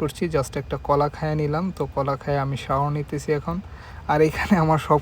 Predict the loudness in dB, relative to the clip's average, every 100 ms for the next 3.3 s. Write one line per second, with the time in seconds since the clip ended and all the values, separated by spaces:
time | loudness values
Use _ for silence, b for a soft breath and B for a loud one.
0 | 2 -2 4 6 6 4 0 0 -2 -2
1 | -2 -2 -2 -4 -2 -2 -2 -2 -2 0
2 | -2 -2 -4 -4 -4 -2 -2 -2 -2 0
3 | 2 2 0